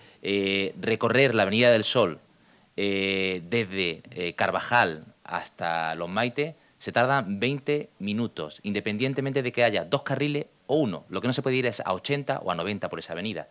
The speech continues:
porque es un peligro para todos. Entonces, si respetamos los límites de velocidad, la medida tomada son veinte minutos. No obstante,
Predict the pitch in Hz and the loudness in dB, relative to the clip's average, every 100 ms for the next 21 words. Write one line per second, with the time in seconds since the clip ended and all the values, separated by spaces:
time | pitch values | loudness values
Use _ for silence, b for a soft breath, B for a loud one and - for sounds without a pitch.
0 | _ - 80 90 85 85 82 82 78 78 | _ -12 -12 -12 -8 -8 -6 -6 -6 -8
1 | 73 - B - 80 107 95 82 - 87 | -12 -16 B -8 -6 -4 -6 -8 -10 -4
2 | 90 92 80 80 82 82 87 85 - 101 | -4 -4 -6 -8 -10 -8 -6 -6 -4 -2
3 | 143 B B _ 85 90 82 92 98 113 | -2 B B _ -8 -6 -8 -6 -4 -4
4 | 131 113 101 95 90 87 82 92 120 139 | -6 -4 -4 -4 -6 -4 -2 2 2 2
5 | 147 160 165 - | 2 0 -4 -8